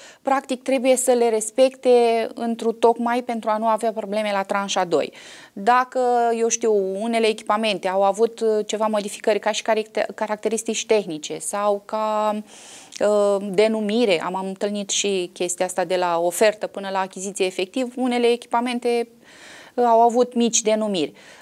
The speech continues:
Înainte de a depune tranșa doi, înainte de a face achiziția, uh,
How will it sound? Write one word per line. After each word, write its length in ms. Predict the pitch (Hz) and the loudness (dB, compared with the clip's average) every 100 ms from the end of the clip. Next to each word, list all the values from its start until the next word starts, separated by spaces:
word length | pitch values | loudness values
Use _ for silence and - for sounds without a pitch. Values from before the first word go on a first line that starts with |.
| - | -8
Înainte 540 | 226 226 214 294 330 | -4 -2 2 2 2
de 80 | 277 | 2
a 80 | 247 | 2
depune 360 | 240 233 220 208 | 2 -2 -4 -4
tranșa 440 | 208 202 - 185 | -4 -4 -2 -2
doi, 360 | 175 185 202 - | -2 0 0 2
înainte 500 | 170 214 208 247 277 | 2 2 2 2 2
de 80 | 214 | 0
a 80 | |
face 280 | 208 220 220 | 0 -2 -2
achiziția, 720 | 196 196 160 175 165 254 294 302 - - | -6 -8 -8 -8 -4 -2 -2 -6 -16 -6
uh, 160 | 240 | -2